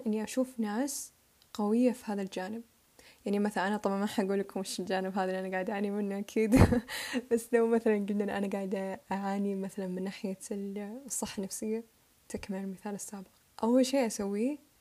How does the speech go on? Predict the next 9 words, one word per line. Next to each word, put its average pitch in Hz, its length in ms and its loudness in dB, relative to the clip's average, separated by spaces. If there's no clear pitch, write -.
هو 202 100 0
إني 214 200 4
أروح 220 300 -2
ألاقي 202 360 0
ناس 214 460 -2
عايشة 214 320 0
مسؤولية 208 680 -2
تجاه 208 440 -6
الجانب 196 380 -6